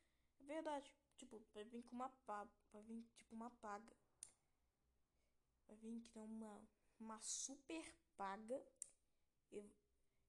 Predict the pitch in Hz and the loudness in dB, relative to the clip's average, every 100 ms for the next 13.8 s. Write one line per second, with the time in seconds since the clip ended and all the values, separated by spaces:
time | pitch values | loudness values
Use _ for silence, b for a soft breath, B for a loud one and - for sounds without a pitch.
0 | - 202 247 277 339 302 233 233 277 - | -18 -4 0 4 6 6 4 2 2 -4
1 | - _ _ _ _ _ _ - - b | -18 _ _ _ _ _ _ -20 -20 b
2 | b b b 214 214 254 294 320 320 320 | b b b -6 -4 -4 -6 -6 -8 -8
3 | - - 202 214 240 - _ _ _ _ | -16 8 8 8 -8 -18 _ _ _ _
4 | - - _ - _ - 381 - 220 - | -20 -20 _ -20 _ -10 -8 -6 -8 -10
5 | - _ _ _ _ _ _ _ _ b | -20 _ _ _ _ _ _ _ _ b
6 | b - - - 220 226 _ _ _ - | b -20 -20 -14 -12 -12 _ _ _ -20
7 | 233 - 262 285 - _ - _ _ _ | -12 -4 -2 -2 -4 _ -20 _ _ _
8 | _ _ 240 254 - 233 233 214 220 208 | _ _ -12 -12 -6 -4 -4 -6 -10 -8
9 | 208 202 196 214 - - 247 - - - | -6 -6 -6 -4 -4 -2 -4 -6 -18 -20
10 | b b b b - - 226 226 226 - | b b b b -4 0 0 0 -2 -6
11 | 220 - 220 214 208 208 208 226 226 - | -10 -6 -6 -6 -6 -6 -6 -8 -16 -20
12 | b b b b b b b b b b | b b b b b b b b b b
13 | - - 220 214 202 196 196 | -12 -8 -4 -2 0 0 -2